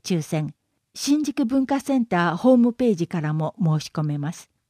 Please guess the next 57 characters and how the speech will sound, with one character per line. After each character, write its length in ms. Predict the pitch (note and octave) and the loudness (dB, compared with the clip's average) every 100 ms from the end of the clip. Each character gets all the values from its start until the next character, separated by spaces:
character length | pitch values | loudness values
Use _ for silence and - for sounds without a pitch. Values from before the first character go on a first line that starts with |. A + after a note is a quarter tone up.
| _ _ _ _ _ _ _ _ _ - | _ _ _ _ _ _ _ _ _ 0
続 240 | G#3+ B3+ | 0 2
い 120 | A3+ | 0
て、 240 | - G3+ - _ _ - | 0 -4 -4 _ _ -4
人 260 | G3 D4+ E4 | 4 4 4
材 220 | D4+ D4 | 2 2
募 160 | D4 | 0
集 240 | D4+ G#3+ E3+ | 0 0 2
の 160 | D#3+ | 0
コ 220 | - G3+ F3+ | 2 2 4
ー 40 | |
ナ 360 | D#3+ D#3 C#3+ - | 2 -2 -4 0
ー 40 | |
二 120 | G3+ G3 | 2 2
件。 320 | F3 B2 C3+ _ _ _ _ | -2 -4 -8 _ _ _ _
ま 160 | A3 A#3+ | 2 2
ず、 220 | F#3+ E3+ _ _ G3 | 2 -4 _ _ -2
男 260 | D4 E4+ | 2 4
女 160 | A3+ G3 | 2 0
共 240 | - A#3+ | 2 2
同 160 | A#3 A#3 | 4 2
参 220 | A3 A#3 | 4 2
画 160 | A3+ A3+ - | 2 0 -4
フ 240 | - A3+ | 0 2
ォ 20 | |
ー 40 | F#3+ | 2
ラ 120 | D#3+ | 0
ム 220 | D#3 - | -2 -4
実 260 | G3+ F3+ - | 0 0 2
行 240 | A3 G#3 F#3+ | 2 4 4
委 80 | |
員。 340 | F#3 D3+ C#3+ C3+ _ _ _ _ _ - | 2 0 -2 -8 _ _ _ _ _ -4
誰 260 | A#3+ D4+ C#4 | 2 4 6
も 140 | G#3+ | 4
が 260 | F#3+ F#3 - | 4 2 2
個 140 | D4 | 0
人 220 | B3+ B3+ F#3+ | 2 2 2
と 140 | F3+ | -2
し 100 | - | -2
て 160 | F#3+ F3 | -4 0
尊 240 | A3 G3+ | 2 2
重 180 | G#3+ G3 | 2 0
さ 180 | G3 F#3+ | 0 0
れ、 180 | F#3 - - | -2 -4 -16
自 180 | F3+ F#3+ | -2 2
分 220 | A3 C#4 | 2 2
ら 160 | C4+ C#4+ | 2 0
し 100 | - | -4
く 240 | - F#3 - | -4 -2 0
豊 280 | B3 C4+ C4+ | 0 0 0
か 140 | F3+ | 0
に 160 | E3+ D#3+ | -2 0
生 220 | G#3+ G3+ | 0 0
活 260 | G3+ F#3 | -2 -2
で 140 | F3 F3+ | -2 0
き 120 | G#3+ | 0
る 120 | F3 | 0
街 400 | D3+ D#3 - - | 0 -4 -8 -12